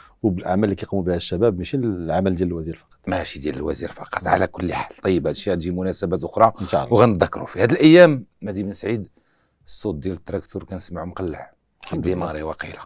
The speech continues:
Speaker 1: مهم.
Speaker 2: ولكن كاين شي مشاكل في الديماراج. كديروا
Speaker 1: لا.
Speaker 2: الكونتاكت ولا ما عرفتش داك الشيء، كتسمع ديك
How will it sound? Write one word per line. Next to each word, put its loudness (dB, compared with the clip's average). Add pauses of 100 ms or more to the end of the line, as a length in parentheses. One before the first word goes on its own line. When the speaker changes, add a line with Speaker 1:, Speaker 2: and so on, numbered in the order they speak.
Speaker 1:
مهم. -10 (680)
Speaker 2:
ولكن -10
كاين -8
شي -10
مشاكل -8
في -14
الديماراج. -8 (380)
كديروا -4
Speaker 1:
لا. -8
Speaker 2:
الكونتاكت -4
ولا -8
ما 0
عرفتش -6
داك -6
الشيء، -8
كتسمع -6
ديك -8